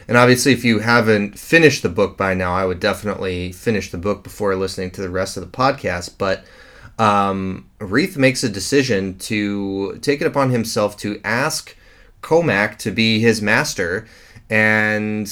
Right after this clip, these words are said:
they're definitely very different types of people. But, but Comac agrees at the end of this, and, uh, I think that'll be a very interesting dynamic going forward.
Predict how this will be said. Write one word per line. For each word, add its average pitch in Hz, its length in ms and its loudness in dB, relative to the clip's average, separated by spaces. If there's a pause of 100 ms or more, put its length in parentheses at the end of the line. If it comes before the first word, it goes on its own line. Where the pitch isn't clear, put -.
(140)
they're 120 260 2
definitely 131 540 0
very 127 280 0
different 123 460 -4
types 143 340 -4
of 90 160 -12
people. 104 640 -8 (420)
But, 113 420 -2
but 117 340 0
Comac 139 400 -2
agrees 117 400 0
at 113 140 -4
the 110 120 -2
end 110 100 0
of 101 120 -2
this, 110 320 -2
and, 104 720 -4
uh, 98 380 -4
I 107 100 -2
think 113 240 -4
that'll 113 240 2
be 107 220 -2
a 101 60 -2
very 107 300 -2
interesting 107 440 -6
dynamic 101 560 -4
going 98 260 -6
forward. 113 640 -2